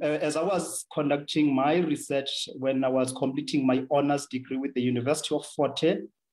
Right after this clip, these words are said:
I decided to do something that would be meaningful in this regard. Um, so my study basically, uh, was focusing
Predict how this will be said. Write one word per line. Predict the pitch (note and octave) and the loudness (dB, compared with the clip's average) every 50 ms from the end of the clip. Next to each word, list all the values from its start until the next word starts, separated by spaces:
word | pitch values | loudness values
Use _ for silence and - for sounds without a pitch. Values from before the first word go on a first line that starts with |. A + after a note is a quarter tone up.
| _ _ _ _ - - _ | _ _ _ _ -20 -6 _
I | - E3 G3+ G#3+ | 2 4 4 4
decided | F#3 F3 D3+ D#3 E3 E3 D#3+ D#3 D3 C3+ C3 - | 4 4 4 4 4 4 4 4 4 2 2 0
to | C#3+ C#3 | -4 -4
do | B2+ - C#3+ D3+ | -2 0 2 2
something | D3+ - E3 D#3+ D#3 E3 D#3+ - - D#3+ D3+ D3 C#3 C3 | 2 4 4 4 4 2 0 0 2 4 4 4 4 2
that | C3+ D3 D#3 D3 | 2 2 2 0
would | D3 C3+ B2+ | -2 -4 -2
be | B2+ B2+ | -2 0
meaningful | B2 B2+ C#3 D#3 F#3 G3+ F#3+ E3+ D3+ - - - C#3 C3 B2+ | 2 2 4 4 4 4 4 2 2 0 -2 -4 -2 -2 0
in | C3 B2 B2+ | 0 -2 -2
this | B2 B2 - A#2+ A#2 | -4 -4 -6 -8 -10
regard. | A2+ G#2+ - A2+ A2+ A2 A2 A2 - - - - _ _ _ _ _ _ _ _ _ _ _ _ _ _ _ _ _ _ - | -12 -10 -8 -8 -8 -8 -8 -12 -16 -18 -20 -20 _ _ _ _ _ _ _ _ _ _ _ _ _ _ _ _ _ _ 0
Um, | C3 C#3 C#3+ D3 D3 D3 D3 D3 D3 D3 D3 D3 D3 C#3+ C#3+ - - _ _ _ _ - | 2 4 4 4 6 6 4 4 4 4 4 4 2 0 -2 -8 -18 _ _ _ _ -8
so | - - - F3 E3+ D#3+ D#3 D#3 D#3 D3+ D3+ D3 D3+ D3+ D3 - - - _ _ _ _ _ _ - | -6 -2 0 2 2 4 4 4 4 4 2 0 0 -4 -8 -12 -16 -20 _ _ _ _ _ _ -4
my | D3 C#3 C3+ C#3+ D3+ E3 F3+ G#3+ G#3+ A3+ A3+ | -2 0 2 4 4 4 6 4 4 4 4
study | G#3 - - - F3 D#3 D#3 D#3 C#3+ - C#3+ C3 B2+ C3 C3 | 2 0 -2 0 2 2 2 0 0 -2 -2 -2 -2 -2 -2
basically, | C3+ C#3 C#3 C#3+ - - C3+ B2+ - - C3 B2 B2 B2 B2 B2 B2 B2 A#2+ - - - _ _ _ _ _ _ _ _ _ _ _ _ _ _ - | -2 -2 -2 -2 -4 -4 -2 -2 0 0 0 0 2 2 2 2 2 0 -2 -6 -14 -20 _ _ _ _ _ _ _ _ _ _ _ _ _ _ -2
uh, | C#3+ C#3 C3+ C3+ C3+ C3+ C3+ | 0 4 4 6 6 6 6
was | C3+ C3+ C3+ C3 C3 B2 C3 - | 6 6 6 6 4 4 2 -2
focusing | - - D#3+ D#3+ D#3+ - E3 D#3+ D#3 - - - D3+ D3 C#3+ C#3 C3+ C3 C3 | 0 2 2 2 2 2 0 0 0 0 0 2 2 2 2 2 0 -2 -4